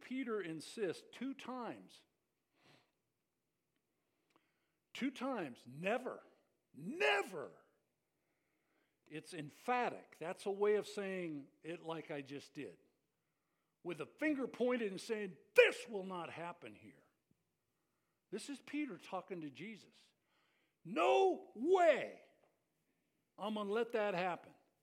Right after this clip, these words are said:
They gotta come through me if they're gonna get you." It's that tone.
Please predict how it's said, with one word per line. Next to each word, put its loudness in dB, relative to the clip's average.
They 6
gotta 8
come 0
through 2
me 4
if -2
they're 0
gonna -2
get -2
you." -8
It's -6
that -4
tone. -8